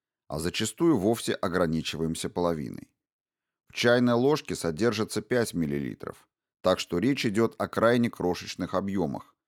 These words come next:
которые, однако, способны дать на удивление большой эффект. Если в случае с Джеффом и Дейрдре – Косметическая операция была необходимым следствием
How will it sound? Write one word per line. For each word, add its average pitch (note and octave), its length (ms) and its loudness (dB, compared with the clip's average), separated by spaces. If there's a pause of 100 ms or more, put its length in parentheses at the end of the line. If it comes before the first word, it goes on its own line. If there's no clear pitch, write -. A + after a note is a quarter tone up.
(180)
которые, E2+ 440 0
однако, G#2 520 -2
способны G#2+ 600 -2
дать D#2+ 280 0
на E2+ 140 -2
удивление D2+ 640 -4
большой C2+ 480 -6
эффект. - 380 -14 (1000)
Если C3 440 0
в A#2 80 -4
случае C#3+ 600 0
с G2 120 -2
Джеффом G#2+ 560 2
и A2 180 -2
Дейрдре – G#2 720 2 (320)
Косметическая A2 960 0
операция E2 720 -2
была G#2 380 4
необходимым G#2+ 720 2
следствием G2+ 720 0